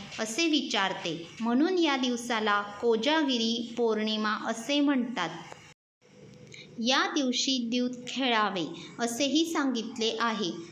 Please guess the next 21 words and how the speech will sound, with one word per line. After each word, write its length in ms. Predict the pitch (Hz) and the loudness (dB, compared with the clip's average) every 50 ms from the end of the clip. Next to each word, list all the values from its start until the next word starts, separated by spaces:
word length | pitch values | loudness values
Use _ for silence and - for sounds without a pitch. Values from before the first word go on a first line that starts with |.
| - - - | -16 -10 -4
लक्ष्मीच्या 680 | 226 226 226 226 - - 262 254 247 240 - 311 359 | -2 -2 -2 -2 -2 -2 0 0 0 0 0 -2 -2
स्वागतार्थ 880 | 370 - - 339 285 254 233 254 233 240 - 226 226 220 226 233 - 262 | -2 -2 0 0 0 2 0 0 -2 0 0 2 2 2 0 -4 -2 -2
रात्री 760 | 247 240 240 233 220 208 - - - 220 226 220 226 220 220 | 0 0 2 0 0 0 -2 -6 -4 -4 -4 -4 -4 -2 0
रस्ते, 600 | 226 226 220 220 - - - 285 285 285 294 294 233 233 | 0 0 0 -2 -6 -4 -2 0 0 0 -2 -2 -2 0
घरे, 460 | 240 226 202 208 233 247 262 - - 262 | 0 2 2 2 2 2 0 -2 -2 -4
मंदिरे, 760 | 233 220 214 214 214 208 226 220 233 247 277 311 311 - - - | -2 -2 0 0 0 0 2 2 4 4 4 2 0 -4 -6 -6
उद्याने, 840 | 220 208 185 190 208 247 269 294 277 254 220 214 233 220 - - - - - | -6 -6 -4 -2 0 2 2 2 2 0 0 -2 -4 -6 -10 -12 -14 -12 -6
घाट 360 | 202 214 262 269 269 233 - 269 - - - - | -2 2 2 4 4 2 0 -4 -8 -10 -8 -6
इत्यादी 460 | 226 214 220 226 233 226 226 269 349 | -6 -6 -4 -2 -2 0 2 2 0
ठिकाणी 560 | 359 370 359 294 - - 240 240 233 233 240 262 - | 0 0 -2 -2 0 0 2 2 2 2 0 0 -2
असंख्य 500 | 233 233 - - 294 311 302 302 - 302 | -4 -4 -2 0 0 0 0 0 0 -2
दीप 260 | 269 214 220 240 262 247 - 254 | 0 0 0 -2 -2 -4 -4 -2
लावावेत. 540 | 240 220 196 202 196 196 196 185 180 180 170 180 175 - - - - - - - - | 0 0 2 2 2 0 0 0 -2 -4 -6 -6 -10 -12 -14 -16 -16 -16 -14 -8 -2
सनत 440 | - 247 247 254 311 330 339 - - - | 0 2 4 4 2 0 -2 -6 -6 -2
कुमार 420 | 294 262 240 233 226 226 226 226 233 233 - - - - | 0 0 2 2 2 2 2 2 0 -4 -8 -10 -8 -4
संहितेत 800 | - 247 233 214 233 233 226 233 226 226 220 220 214 220 220 - - - - - | -2 -2 0 2 0 0 0 -2 -2 -2 -2 -2 -2 -4 -10 -14 -16 -18 -8 -4
ह्या 220 | 226 269 277 294 320 | 0 2 4 4 4
व्रताची 640 | 311 285 254 254 - 220 214 208 - - 247 240 | 4 2 0 0 0 0 0 0 0 -2 -4 -4
कथा 500 | 233 233 240 220 226 220 226 233 220 220 - 220 202 | -2 -2 -4 -4 -4 -2 0 0 0 0 -2 -4 -4
दिली 340 | 220 214 202 208 247 277 254 - | -2 -2 -2 0 -2 -2 0 0
आहे. 520 | 233 220 202 196 196 160 - - - - | -2 -2 0 -2 -4 -4 -6 -8 -12 -16